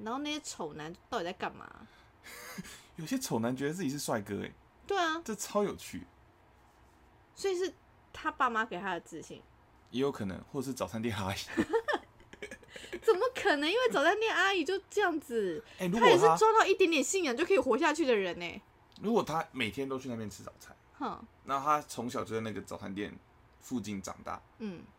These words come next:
Speaker 2: 那他那个阿姨是他的熟人，
Speaker 1: 嗯。
Speaker 2: 也跟他的家长、家人都认识，
Speaker 1: 嗯。
Speaker 2: 那，那个，那个观念的灌输，说不定就会让他产生这样的误会。
Speaker 1: 可是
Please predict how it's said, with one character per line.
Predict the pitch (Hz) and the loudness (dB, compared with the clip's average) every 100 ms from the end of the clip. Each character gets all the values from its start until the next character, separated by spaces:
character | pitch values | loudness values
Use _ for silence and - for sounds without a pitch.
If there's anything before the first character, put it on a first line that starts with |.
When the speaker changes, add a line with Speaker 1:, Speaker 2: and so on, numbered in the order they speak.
| - | -10
Speaker 2:
那 | 123 117 | -4 -2
他 | 104 120 131 | -2 -4 -6
那 | 131 | -6
个 | 120 110 - | -2 -2 0
阿 | 107 | -4
姨 | 107 110 | -4 -6
是 | 107 | -4
他 | 113 | -2
的 | 104 | -2
熟 | 95 - - | -4 -6 -4
人， | - - - | -6 -8 -12
Speaker 1:
嗯。 | 208 147 - - - | -12 -12 -18 -20 -16
Speaker 2:
也 | 117 | -8
跟 | 113 | -2
他 | 117 | -2
的 | 104 | -2
家 | 98 107 104 | -4 0 0
长、 | 98 101 - | 0 -8 -10
家 | - 104 | -2 -2
人 | 104 98 | -2 -4
都 | 98 | -6
认 | 101 98 | -6 -8
识， | - - | -10 -8
Speaker 1:
嗯。 | 226 180 196 - - - | -8 -8 -14 -20 -20 -8
Speaker 2:
那， | 240 | 0
那 | 254 | 0
个， | 180 - - | 0 -6 -6
那 | 214 | -4
个 | 165 - - | -4 -6 -4
观 | 165 | -2
念 | 175 | -2
的 | 131 | -4
灌 | 117 135 110 | -2 -2 -4
输， | 117 117 | -6 -8
说 | 120 | -6
不 | 110 | -6
定 | 107 98 - - - - _ _ - _ - - | -6 -10 -12 -20 -20 -20 _ _ -20 _ -20 -12
就 | 147 | -4
会 | 139 | -2
让 | 117 | -2
他 | 117 113 | -6 -12
产 | - 95 | -12 -10
生 | 98 | -6
这 | 107 | -4
样 | 104 | -4
的 | |
误 | 92 98 | -6 -8
会。 | - - - | -8 -14 -4
Speaker 1:
可 | |
是 | 349 | 0